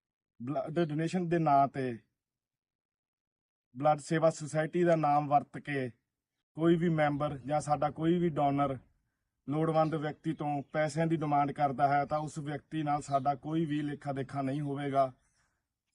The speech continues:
ਤੇ ਉਸ ਬ-, ਦੀ ਸੂਚਨਾ ਤੁਸੀਂ ਬਲੱਡ ਸੇਵਾ ਸੁਸਾਇਟੀ ਦੇ ਨੰਬਰਾਂ ਤੇ ਕਾਲ ਕਰਕੇ ਦੇ ਸਕਦੇ ਹੋ।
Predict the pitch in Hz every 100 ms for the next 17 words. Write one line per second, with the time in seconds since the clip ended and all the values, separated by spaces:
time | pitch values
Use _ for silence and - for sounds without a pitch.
0 | _ _ 165 160 165 175 165 170 - 151
1 | 180 160 156 151 156 151 135 151 147 147
2 | 143 151 143 135 131 147 143 156 151 147
3 | 139 139 143 147 - 143 147 151 143 156
4 | 131 131 117 135 123 143 143 139